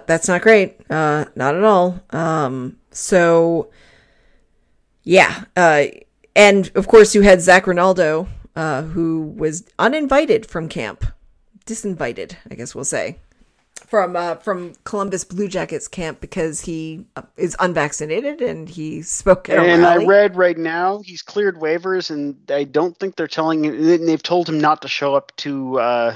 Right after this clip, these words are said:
Speaker 2: the Cleveland Monsters, uh, camp either.
Speaker 1: Ooh, wow.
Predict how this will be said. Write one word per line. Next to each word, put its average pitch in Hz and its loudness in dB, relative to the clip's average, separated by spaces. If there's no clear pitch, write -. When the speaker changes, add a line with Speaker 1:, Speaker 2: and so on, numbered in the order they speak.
Speaker 2:
the 123 -14
Cleveland 127 -6
Monsters, 120 -2
uh, 107 0
camp 120 -6
either. 110 -2
Speaker 1:
Ooh, 170 2
wow. 180 -2